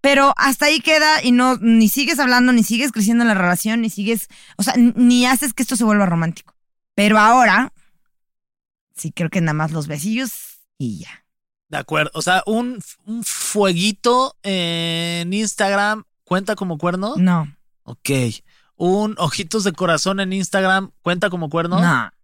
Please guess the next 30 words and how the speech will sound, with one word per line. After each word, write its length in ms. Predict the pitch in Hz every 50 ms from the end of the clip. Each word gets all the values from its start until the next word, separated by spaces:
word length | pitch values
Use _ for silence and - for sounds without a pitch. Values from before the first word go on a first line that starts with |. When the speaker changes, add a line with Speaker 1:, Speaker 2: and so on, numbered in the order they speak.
| _ _
Speaker 2:
Estoy 140 | _ - -
de 60 | -
acuerdo, 520 | - - - - - - - - - 101 -
Nuria, 380 | 127 139 151 151 131 127 127 117
ya. 260 | 113 143 147 151 147
Entonces 280 | 131 117 - 139 135 147
ya 60 | 160
acabamos, 480 | 147 - 170 151 156 156 151 135 113 104
ya 100 | 131 135
para 160 | - 151 214
Speaker 1:
Ya 40 | 269
Speaker 2:
qué 60 | 302
Speaker 1:
se 60 | 320 339
acabó 220 | 294 294 285 277
este 120 | 285 - 294
Speaker 2:
seguimos. 120 | 269 247 262
Speaker 1:
programa. 440 | 254 262 262 262 262 247 240 226 - - - -
Oh, 120 | - 294 -
Speaker 2:
¿Ya 60 | -
para 140 | 277 330 311
qué 60 | 320
Speaker 1:
pongan 140 | 339 330 302 269
el 120 | - 294
cuerno. 240 | 311 330 330 339 381
Speaker 2:
seguimos? 320 | - 226 202 - - - -
Speaker 1:
Ahora, 440 | - 269 302 285 285 240 170 - - _ _ _ _ _ _
no 160 | - 285 359
sean 220 | - - 453 415 349
mensos 340 | 311 320 302 - 294 233 -
también. 560 | - 208 220 233 254 269 269 214 143 -